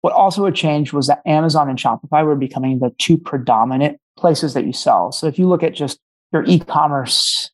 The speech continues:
like, stack's probably not the right word, but your e-commerce setup, if you're, like, a brand, you're selling on Shopify, you're selling on Amazon,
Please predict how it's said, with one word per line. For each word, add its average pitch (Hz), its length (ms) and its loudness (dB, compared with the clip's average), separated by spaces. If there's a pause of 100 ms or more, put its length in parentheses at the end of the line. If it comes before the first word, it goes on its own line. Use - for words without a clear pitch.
(120)
like, 135 200 -2
stack's - 360 -2
probably 147 220 0
not 143 140 0
the 143 60 0
right 143 100 2
word, 147 240 2
but 139 160 -2
your 135 180 -2 (200)
e-commerce 160 440 0
setup, 151 500 2
if - 160 -8
you're, 135 200 2
like, 123 180 -2 (200)
a - 40 0
brand, 139 580 2 (520)
you're 165 100 -4
selling 170 320 2
on 156 80 -4
Shopify, 135 600 0
you're 131 100 -4
selling 135 300 2
on 135 120 2
Amazon, 127 760 0